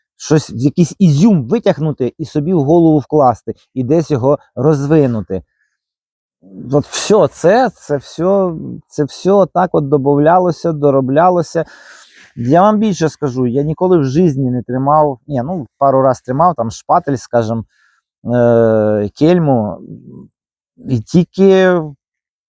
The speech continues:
тільки передивляючись YouTube, я зрозумів, як правильно клеїти той пінопласт, як правильно утепляти, як правильно, е, десь щось, е, та же штукатурка,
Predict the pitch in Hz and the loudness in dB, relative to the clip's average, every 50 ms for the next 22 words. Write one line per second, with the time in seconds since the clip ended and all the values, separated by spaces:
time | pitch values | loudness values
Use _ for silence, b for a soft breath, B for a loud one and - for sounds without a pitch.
0 | _ _ _ _ _ _ _ _ _ _ _ _ _ _ - - - - - 170 | _ _ _ _ _ _ _ _ _ _ _ _ _ _ -20 -20 -12 -4 0 2
1 | 202 196 170 - 185 160 - - 165 156 156 143 156 175 160 165 175 165 156 147 | 2 2 2 0 -2 -2 0 0 0 0 0 2 2 0 2 4 4 4 4 2
2 | 123 - - 127 - - 131 139 120 - - 208 196 - 143 131 120 139 151 143 | 0 -4 -8 -10 -8 -4 -4 -4 -4 -4 -6 -8 -4 -4 -4 -2 -2 -2 -4 -2
3 | 147 165 165 151 131 113 104 101 135 165 180 - - 190 190 190 185 180 180 175 | -4 -4 -4 -4 -4 -4 -2 0 0 0 0 -2 -2 0 2 2 2 0 -2 -4
4 | 170 - - 151 160 160 156 - 151 - - 151 143 - - 139 139 151 - - | -4 -2 -2 -2 0 0 -2 -4 -6 -6 -6 -6 -6 -6 -6 -6 -6 -6 -4 0
5 | 123 120 113 101 - - 101 - 156 160 _ - 175 180 180 175 170 175 175 165 | 0 2 0 0 -2 -4 -2 0 0 0 _ 0 0 2 2 2 0 -2 -4 -4
6 | - 165 160 - - 135 139 135 120 - 101 95 107 139 165 - _ - 180 185 | -2 -4 -4 -4 0 0 2 2 2 0 -4 -6 -4 -4 -4 -4 _ -2 0 0
7 | 180 180 175 175 175 175 160 b b b b b b b b b _ _ - 135 | 0 0 -2 -2 -2 -4 -4 b b b b b b b b b _ _ -12 -6
8 | 139 143 143 147 143 131 120 123 143 160 151 - - 165 160 - - 143 143 139 | -2 0 2 2 2 0 2 2 2 2 2 0 -2 -2 -2 -2 -2 -6 -6 -6
9 | 135 123 127 135 - - 160 165 165 170 165 - - - 175 - 185 - _ - | -6 -8 -10 -10 -6 -2 0 0 0 0 -2 -4 -6 -12 -8 -6 -6 -6 _ -2
10 | 185 175 151 127 - 120 | 0 0 0 0 0 -4